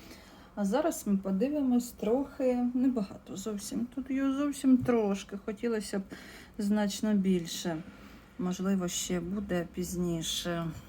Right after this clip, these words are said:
щось доїде. Знаєте що, ми з вами зовсім забули про кіаніти у Ізраїля, вони дуже гарні. Ось такий розмір каблучки, це дев'ятнадцять, я так думаю, що на вісімнадцять з половиною, невеличкий ось такий кіанітик.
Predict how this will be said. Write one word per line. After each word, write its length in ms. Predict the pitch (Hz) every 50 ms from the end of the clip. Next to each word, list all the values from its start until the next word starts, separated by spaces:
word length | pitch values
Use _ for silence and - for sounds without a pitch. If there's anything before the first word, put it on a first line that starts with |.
| - - - - - - - -
щось 560 | - - - - - 175 165 156 156 - - -
доїде. 680 | - 165 165 160 160 170 190 220 214 185 180 180 180 - -
Знаєте 320 | 190 226 277 - - 311
що, 220 | - - 254 226
ми 140 | 214 202 202
з 80 | 202 208
вами 360 | 208 233 262 294 311 285 240
зовсім 580 | 208 190 196 226 285 302 - - - 277 240 220
забули 520 | 202 208 208 196 190 220 254 269 262 233
про 340 | 196 - - 202 208 247 254
кіаніти 840 | 254 - - 226 220 214 214 214 214 220 226 214 196 196 - 175 175
у 160 | 160 165 180
Ізраїля, 580 | 180 175 - 214 226 277 320 311 226 202 185
вони 340 | 180 180 185 190 202 214 190 -
дуже 360 | - 208 240 269 254 262 254 240
гарні. 600 | 208 196 190 175 170 156 156 - - 151 143 143 - - - - - - - - - - 196 -
Ось 260 | - 220 277 277 -
такий 400 | - - 220 - - 233 226 214
розмір 480 | 214 220 214 214 196 202 208 202 196 196
каблучки, 580 | - 202 190 196 226 285 311 - - - 202
це 280 | 190 196 - - 226 214
дев'ятнадцять, 1160 | 190 185 208 202 196 208 202 202 - - 208 208 208 190 180 170 170 - - 180 170 - - 202
я 140 | 202 190
так 240 | 190 - 185 180 180
думаю, 280 | 175 185 196 185 180 175
що 160 | 170 - 196
на 160 | 190 185 180
вісімнадцять 460 | 180 185 - - 202 202 202 196 190
з 20 | -
половиною, 500 | - - 208 220 254 311 311 269 208 185
невеличкий 880 | 185 190 202 208 202 202 202 196 185 170 170 165 160 - - - - 208
ось 120 | 202 202
такий 280 | - - 180 - - 170
кіанітик. 640 | - - - 175 175 170 196 247 320 - - 196